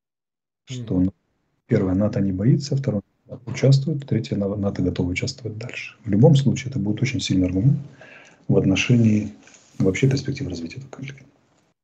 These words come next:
Speaker 1: Возможно, под это будет договариваться о каком-то там частном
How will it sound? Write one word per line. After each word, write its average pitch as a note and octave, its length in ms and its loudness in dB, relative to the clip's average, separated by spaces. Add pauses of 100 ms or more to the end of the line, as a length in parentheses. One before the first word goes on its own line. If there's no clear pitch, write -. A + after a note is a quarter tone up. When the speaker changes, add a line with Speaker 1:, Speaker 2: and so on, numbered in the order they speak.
(760)
Speaker 1:
Возможно, G#2+ 440 4
под B2+ 140 4
это B2 160 4
будет A#2 240 0
договариваться A2 460 -4
о - 20 -10
каком-то - 340 -8
там F#2+ 180 -4
частном F#2 580 -4